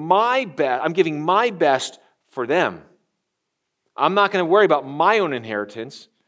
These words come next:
my own children. I wanna make sure that my brother's name continues on."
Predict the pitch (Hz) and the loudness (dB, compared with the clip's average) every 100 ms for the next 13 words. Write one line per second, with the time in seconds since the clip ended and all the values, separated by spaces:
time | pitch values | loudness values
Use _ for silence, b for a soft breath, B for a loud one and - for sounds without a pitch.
0 | _ _ 113 139 220 196 127 - 120 107 | _ _ -2 2 2 2 -4 -6 -6 -4
1 | 113 127 139 170 160 151 - 160 143 127 | -4 -4 -2 -2 -2 -4 -6 -6 -6 -8
2 | 120 127 170 170 123 101 - - _ - | -10 -2 0 2 0 -4 -14 -20 _ -14
3 | 107 95 82 _ _ _ _ 117 101 110 | -12 -12 -16 _ _ _ _ -20 -14 -12
4 | 98 92 87 | -12 -12 -14